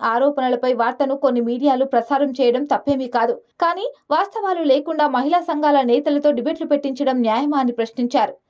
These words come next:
అంతేకాకుండా పేర్ని నాని మాట్లాడుతూ, ఎవరో ఒకరు ఆరోపణలు చేస్తే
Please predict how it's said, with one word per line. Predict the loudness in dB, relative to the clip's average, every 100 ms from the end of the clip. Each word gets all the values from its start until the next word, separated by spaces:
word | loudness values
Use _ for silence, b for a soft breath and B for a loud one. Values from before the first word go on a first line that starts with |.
| -4
అంతేకాకుండా | -2 -2 0 0 0 0 0 -2 b b
పేర్ని | 0 0 -2
నాని | -6 -4 0
మాట్లాడుతూ, | 0 2 2 2 2 0 B B
ఎవరో | 2 2 2
ఒకరు | 0 0 0
ఆరోపణలు | 2 2 2 0 -2 -4 0
చేస్తే | -2 2 0